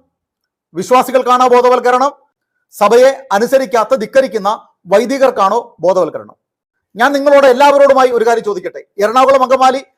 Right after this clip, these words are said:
അതിരൂപതയിൽ എത്ര പിതാക്കന്മാരുണ്ട്? സിനഡിൽ ഉള്ള എത്ര പിതാക്കന്മാരുണ്ട്? നിങ്ങൾ ആരെങ്കിലും ഒരു ബോധവൽക്കരണ വീഡിയോ എറണാകുളം അങ്കമാലി അതിരൂപതയിലെ വൈദികർക്ക് വേണ്ടി ഒരു വീഡിയോ ചെയ്യാൻ തയ്യാറായിട്ടുണ്ടോ? ഒരു കുറിപ്പ് എഴുതാൻ തയ്യാറായിട്ടുണ്ടോ?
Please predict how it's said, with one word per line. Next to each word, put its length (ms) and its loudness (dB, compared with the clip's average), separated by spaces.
അതിരൂപതയിൽ 560 -4
എത്ര 240 -4
പിതാക്കന്മാരുണ്ട്? 640 -2
സിനഡിൽ 360 -2
ഉള്ള 140 0
എത്ര 180 -2
പിതാക്കന്മാരുണ്ട്? 580 0
നിങ്ങൾ 240 -4
ആരെങ്കിലും 400 0
ഒരു 160 0
ബോധവൽക്കരണ 580 2
വീഡിയോ 260 -2
എറണാകുളം 360 2
അങ്കമാലി 360 2
അതിരൂപതയിലെ 500 -2
വൈദികർക്ക് 520 0
വേണ്ടി 220 -2
ഒരു 140 -2
വീഡിയോ 300 0
ചെയ്യാൻ 220 0
തയ്യാറായിട്ടുണ്ടോ? 520 -2
ഒരു 80 0
കുറിപ്പ് 300 2
എഴുതാൻ 240 2
തയ്യാറായിട്ടുണ്ടോ? 540 -2